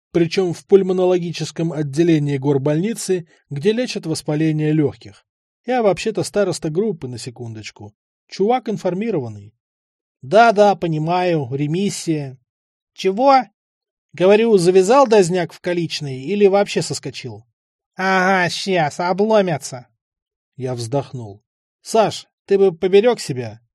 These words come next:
Побухай, что ли, для разнообразия?» Опять Вовкино хмыканье. «Дети пусть бухают, печень сажать». Эпичненько прозвучало. Хоть в статус ставь.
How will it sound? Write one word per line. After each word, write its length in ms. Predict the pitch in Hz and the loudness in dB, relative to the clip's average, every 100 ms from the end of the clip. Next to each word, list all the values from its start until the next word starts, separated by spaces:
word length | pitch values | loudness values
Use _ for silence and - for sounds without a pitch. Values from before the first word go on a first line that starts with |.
| _ _ | _ _
Побухай, 480 | 208 208 220 277 262 | -2 -2 0 0 -2
что 180 | - 151 | -2 -4
ли, 120 | 139 | -2
для 160 | 135 | -2
разнообразия?» 880 | 147 139 156 156 160 151 131 120 - _ _ _ _ | 0 0 0 0 0 -2 -4 -10 -14 _ _ _ _
Опять 400 | 143 120 139 117 | -10 -6 -6 -6
Вовкино 460 | 123 131 - 127 131 | -6 -6 -6 -10 -10
хмыканье. 760 | - 147 131 123 120 120 117 _ _ _ _ _ _ | -8 -8 -8 -10 -10 -14 -18 _ _ _ _ _ _
«Дети 500 | 147 151 226 247 202 | -12 -2 2 2 2
пусть 260 | 170 170 151 | 0 0 -2
бухают, 760 | 156 180 - 208 190 151 131 _ _ | -2 -4 -2 0 2 0 -4 _ _
печень 400 | 220 196 165 160 | 0 2 2 -6
сажать». 760 | 135 175 175 170 160 160 135 _ _ _ _ _ _ _ | -6 -4 -2 -2 -2 -4 -6 _ _ _ _ _ _ _
Эпичненько 760 | 202 208 214 170 - 160 160 160 | -4 -2 -6 -6 -4 -4 -4 -4
прозвучало. 920 | 165 151 147 160 - 156 143 143 - _ _ _ | -4 -4 -2 -6 -4 -6 -6 -8 -14 _ _ _
Хоть 280 | _ 170 196 | _ -2 -2
в 60 | - | -2
статус 520 | - 131 113 120 113 | -10 -8 -8 -10 -12
ставь. 540 | - - 117 110 - | -12 -12 -12 -14 -20